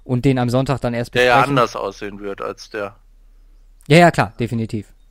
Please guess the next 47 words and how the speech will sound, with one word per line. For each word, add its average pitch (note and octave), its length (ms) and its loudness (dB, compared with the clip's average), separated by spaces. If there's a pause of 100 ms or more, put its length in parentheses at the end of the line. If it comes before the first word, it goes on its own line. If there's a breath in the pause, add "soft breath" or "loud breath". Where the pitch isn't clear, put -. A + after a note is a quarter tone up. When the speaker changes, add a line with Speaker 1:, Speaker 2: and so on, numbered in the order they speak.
(600 soft breath)
Speaker 1:
Aber C3 460 2 (200)
wie C3 180 -10
gesagt, C3 280 -4
ich, - 220 -20
äh F#2+ 40 -14
Speaker 2:
Machen C3+ 220 -2
wir C#3+ 120 2
wieder C#3 200 2
einen C3 180 0
gemeinsamen? D#3+ 600 -2 (400)
Speaker 1:
Ja, F3+ 120 4
ja, G3+ 140 4
genau. D3 240 -6
Speaker 2:
Ja. A2+ 140 -4 (760)
Speaker 1:
Können C#3 160 -4
wir C#3 60 -2
uns C3+ 140 -10
dann D3 160 -6
ja D3 120 -4
am C#3+ 100 -8
Wochenende C#3+ 500 -10
irgendwie C3+ 500 -12
hinsetzen, C3+ 720 -12
mal A#2+ 300 -10
einmal B2+ 240 -8
drüber B2 280 -8
gehen. B2 280 -10
Ich B2 80 -16
mein, B2 180 -10
ich A#2+ 80 -16
Speaker 2:
Machen A#2 100 -12
Speaker 1:
hab, C3 100 -10
Speaker 2:
wir. G#2+ 60 -16
Speaker 1:
bin C3 200 -12
relativ, B2 580 -14
hab B2 80 -10
ich A#2 100 -12
ja A#2+ 80 -12
schon A#2 200 -14
gesagt, A2+ 280 -14
bin A#2+ 120 -16
relativ A#2 480 -12 (180 soft breath)
Speaker 2:
Ich - 60 -14
hab B2+ 80 -12
Urlaub. C3+ 340 -2
Speaker 1:
sicher, F#3+ 440 -4 (120)
wo, D3+ 320 -6